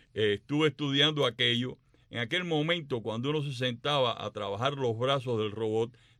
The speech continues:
temblaban mucho. Pero bueno, desde entonces acá eso se fue desarrollando a tal punto que ahora la cirugía robótica es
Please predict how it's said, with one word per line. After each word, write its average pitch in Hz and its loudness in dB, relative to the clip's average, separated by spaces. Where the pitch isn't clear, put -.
temblaban 113 0
mucho. 107 -8
Pero 135 2
bueno, 151 4
desde 117 -2
entonces 143 -4
acá 123 -2
eso 123 -8
se 117 -6
fue 139 0
desarrollando 123 -2
a 104 -2
tal 127 -2
punto 117 -4
que 107 0
ahora 123 4
la 98 -6
cirugía 110 -2
robótica 113 0
es 131 -6